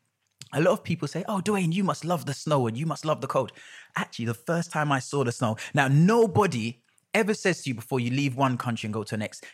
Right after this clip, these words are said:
"These are a list of things that you should expect." Now, as a six-year-old, I'm coming to this foreign country and I only hear good things about England. So there I am one night, I wake up in the morning, three, four o'clock in the morning, and I look outside.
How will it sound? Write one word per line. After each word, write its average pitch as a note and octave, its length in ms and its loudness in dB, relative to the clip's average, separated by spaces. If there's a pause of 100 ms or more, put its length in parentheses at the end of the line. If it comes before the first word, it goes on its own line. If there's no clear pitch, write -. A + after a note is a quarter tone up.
"These B2+ 260 0
are B2+ 80 0
a B2 40 -2
list A#2 240 -4
of G#2 100 -8
things A2 220 -4
that - 120 -6
you G#2 80 -6
should - 160 -10
expect." - 460 -8 (480)
Now, B2+ 160 4
as F#3+ 160 2
a F#3+ 60 0
six-year-old, G2 680 -6
I'm D3+ 180 -2
coming C#3 280 -4
to B2 80 -10
this A2 160 -10
foreign C#3+ 320 -2
country A#2 560 -6 (240)
and B2 120 2
I B2 200 0
only D3+ 300 2
hear B2+ 160 -2
good B2 260 -4
things A#2+ 240 -2
about A2 240 2
England. A2 420 -6 (1300)
So G2+ 360 -8 (140)
there C#3 180 2
I C3 80 2
am A#2+ 240 2
one C3 260 -2
night, A2 240 -4 (260)
I F#2+ 60 -12
wake A2+ 300 -6
up - 200 -10 (200)
in A2 100 -8
the A2+ 60 -4
morning, A2+ 500 -4 (220)
three, A2+ 160 -8
four G#2+ 180 -10
o'clock G#2+ 220 -12
in - 20 -8
the G#2 80 -8
morning, A2 340 -6
and A2+ 80 -10
I G#2+ 60 -6
look G#2+ 180 -10
outside. G2 440 -8